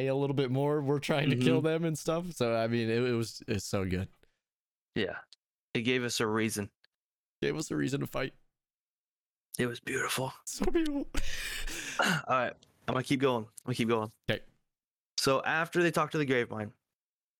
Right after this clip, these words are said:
Speaker 2: Chief gets sent to High Charity to pretty much go take out the other prophets. 'Cause if you take out the private prophets, pretty much the Covenant will fall, right? They, no one can activate Halo.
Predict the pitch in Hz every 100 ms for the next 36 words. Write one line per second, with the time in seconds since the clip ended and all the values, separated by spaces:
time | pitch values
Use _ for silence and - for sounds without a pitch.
0 | _ _ - - 147 156 - 143 - -
1 | 123 - - 123 - 127 117 117 - 123
2 | 113 104 104 101 - - - 120 110 117
3 | 107 120 110 113 110 101 - 101 - -
4 | 117 120 120 127 147 170 170 - 151 147
5 | 147 - - 156 143 120 - - - -
6 | _ _ _ - 143 135 - - 123 113
7 | 101 - 110 104 - _ - 117 120 -
8 | _ _ _ _ _ _ - 123 117 123
9 | 123 117 117 117 113 117 165 160 156 151